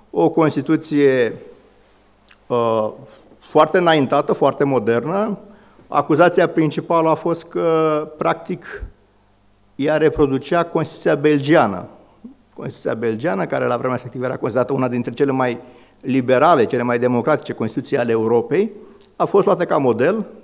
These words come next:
și transplantată, practic, în Principatele Unite, desigur, nu fără proteste, nu fără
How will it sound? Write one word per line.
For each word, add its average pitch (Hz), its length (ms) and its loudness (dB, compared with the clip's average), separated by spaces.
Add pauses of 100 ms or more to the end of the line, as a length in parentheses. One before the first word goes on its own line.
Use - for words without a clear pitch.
(100)
și - 280 -6
transplantată, 147 920 0
practic, 123 420 -10
în 113 80 -6
Principatele 127 560 -4
Unite, 160 520 -6 (340)
desigur, 185 680 2 (120)
nu 151 240 -4
fără 135 320 2
proteste, 139 500 -4
nu 156 140 -4
fără 127 460 -4